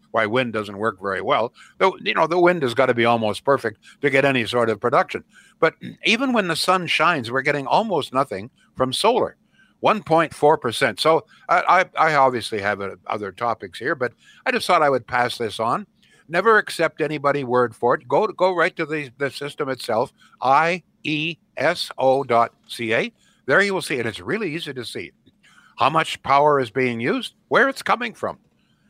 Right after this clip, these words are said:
Right now, wind and solar combined, with the tens of billions of dollars that we have poured into it and continue to pour into it,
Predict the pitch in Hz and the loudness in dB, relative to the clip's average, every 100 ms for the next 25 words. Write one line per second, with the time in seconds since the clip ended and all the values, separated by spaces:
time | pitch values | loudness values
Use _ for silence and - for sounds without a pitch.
0 | _ - 208 - 170 160 196 - _ _ | _ 0 0 2 2 4 2 -4 _ _
1 | _ _ _ _ _ _ _ - 143 220 | _ _ _ _ _ _ _ -4 0 0
2 | 226 214 143 120 - 170 220 208 196 185 | 0 -4 -4 -4 2 4 4 2 0 2
3 | 151 131 120 180 170 - _ _ _ - | 2 4 2 -4 -12 -14 _ _ _ -6
4 | 131 - 117 - 170 196 135 131 98 - | -6 -4 -6 -2 -2 -2 -2 -2 -4 -4
5 | - 262 269 285 233 233 233 190 190 202 | 2 2 2 -2 -4 0 4 6 6 2
6 | - 143 143 147 120 107 - - 208 247 | -2 -4 -4 -2 -2 -4 -4 4 6 6
7 | 214 185 131 180 - - - 117 139 135 | 4 0 -2 -4 -4 -20 -8 -8 -4 -6
8 | 131 185 220 170 131 127 - - 147 226 | -4 -2 -2 -4 -4 -6 -8 0 4 6
9 | 214 233 175 123 247 | 6 4 2 2 2